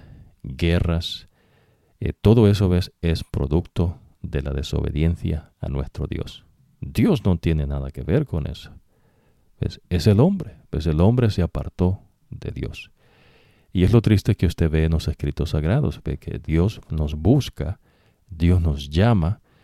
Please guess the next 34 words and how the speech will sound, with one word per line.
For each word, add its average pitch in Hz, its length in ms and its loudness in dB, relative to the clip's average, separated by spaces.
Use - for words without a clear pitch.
Dios 87 360 2
nos 85 240 -2
quiere 80 320 -2
dar 73 240 -2
de - 160 -6
su 82 200 -6
sabiduría. 80 600 -2
Bueno, 78 340 0
nos 71 260 -2
ha 104 120 4
dado 95 480 2
de 76 100 -6
su 71 160 -6
sabiduría, 78 720 -2
eh, - 80 0
pero 147 200 6
el 107 80 6
hombre, 104 220 8
¿ves? 92 260 4
persiste - 680 -2
en 78 180 -2
querer 73 320 -2
ser 76 300 -4
un 73 220 -6
Dios. - 420 -12
Y 76 180 -2
lo 73 180 0
ridículo 76 560 -2
que - 120 -10
suena, 90 340 0
¿no? - 140 -8
Pero 76 320 0
a 76 120 -6
través 69 640 -6